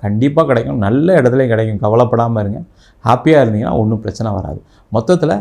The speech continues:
மேஷராசி என்பவர்களுக்கு இந்த சனி பகவானுடைய வக்கர பயிற்சி மென்மேலும் வளர்ச்சியை கொடுக்கக்கூடிய பயிற்சி தான். ஏழரை சனியிலேருந்து ஒரு விடுதலை, ஒரு பாஸ் பண்ண மாதிரி, ஏழரை சனிக்கு ஒரு பாஸ், ஒரு நூத்தி முப்பத்தெட்டு நாள் இருக்கு. அந்த பாசிங்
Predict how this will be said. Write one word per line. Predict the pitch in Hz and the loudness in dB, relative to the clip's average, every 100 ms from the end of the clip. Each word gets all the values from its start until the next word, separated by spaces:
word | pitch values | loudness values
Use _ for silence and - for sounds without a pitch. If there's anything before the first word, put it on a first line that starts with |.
| - | -2
மேஷராசி | 113 131 143 127 123 120 | 0 0 2 2 2 -2
என்பவர்களுக்கு | 117 113 117 - - - | -2 0 -2 -4 -10 -6
இந்த | 110 | -6
சனி | 107 110 135 | -2 0 2
பகவானுடைய | 139 135 123 117 107 | 2 2 2 0 0
வக்கர | 107 - 139 | -4 -2 -2
பயிற்சி | 113 113 110 165 180 _ _ _ | 0 -4 -4 -10 -14 _ _ _
மென்மேலும் | 110 123 160 165 185 196 175 | 2 4 6 6 6 6 4
வளர்ச்சியை | 120 131 185 185 175 175 | 4 2 2 0 2 2
கொடுக்கக்கூடிய | 165 139 127 113 110 101 | 2 0 0 0 0 0
பயிற்சி | 104 110 107 | 0 0 -2
தான். | 110 107 - | -4 -4 -2
ஏழரை | 110 120 147 165 156 156 | 2 4 6 4 2 0
சனியிலேருந்து | 147 147 147 170 226 | 0 2 2 4 4
ஒரு | 180 123 | 4 4
விடுதலை, | 127 127 113 - | 4 4 2 -2
ஒரு | 123 113 | -4 0
பாஸ் | - 139 - | 2 2 0
பண்ண | 139 120 113 | -4 -2 0
மாதிரி, | 117 113 | 0 2
ஏழரை | 123 135 127 | 2 4 0
சனிக்கு | 127 131 147 | -2 -4 2
ஒரு | 185 104 | 2 4
பாஸ், | 113 104 - _ _ _ _ | 0 0 -6 _ _ _ _
ஒரு | 156 160 | 2 2
நூத்தி | 151 160 143 | 2 2 2
முப்பத்தெட்டு | 110 110 104 | 2 0 0
நாள் | 117 120 | 0 0
இருக்கு. | 101 90 85 _ - | -2 -6 -14 _ -20
அந்த | - 110 127 143 143 139 131 120 - - | -4 2 2 4 4 4 4 2 -2 -4
பாசிங் | 139 175 180 214 190 | 0 0 2 4 4